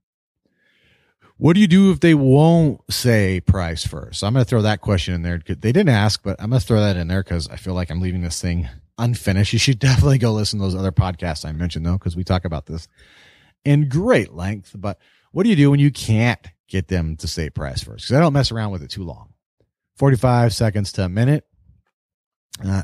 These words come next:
and then I'll just give them a low number, right?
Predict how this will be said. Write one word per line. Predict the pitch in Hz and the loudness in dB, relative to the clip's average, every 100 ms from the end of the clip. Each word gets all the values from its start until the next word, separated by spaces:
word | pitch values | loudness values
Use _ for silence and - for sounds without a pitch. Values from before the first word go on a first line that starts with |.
| - | -6
and | 117 143 | -2 2
then | |
I'll | 151 143 | 4 4
just | 127 98 | 2 0
give | 131 | -2
them | 107 | 0
a | |
low | 95 113 95 | 0 0 0
number, | 113 104 - - _ _ - | -2 -4 -12 -20 _ _ -8
right? | 101 104 | -8 -8